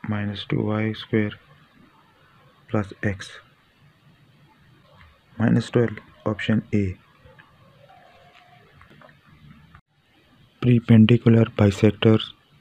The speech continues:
of a triangle are concurrent, option B।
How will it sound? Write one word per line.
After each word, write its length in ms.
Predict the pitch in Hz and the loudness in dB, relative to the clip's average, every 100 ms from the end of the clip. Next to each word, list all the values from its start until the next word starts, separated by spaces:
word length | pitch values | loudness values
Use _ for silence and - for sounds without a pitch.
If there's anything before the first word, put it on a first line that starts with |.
| _ - | _ -2
of 160 | 110 | 0
a 40 | 104 | 0
triangle 680 | - 104 101 104 101 104 104 - | 0 0 2 2 2 0 -2 -2
are 280 | 101 95 - _ - - - - - - - - - | 0 0 -4 _ -20 -20 -20 -20 -20 -20 -20 -20 -12
concurrent, 800 | - 120 113 110 113 95 92 87 - - - _ - | 6 6 6 2 -2 0 -2 -6 -14 -16 -20 _ -4
option 440 | 98 - 107 101 | -4 -4 -4 -2
B। 240 | 101 92 | -2 -4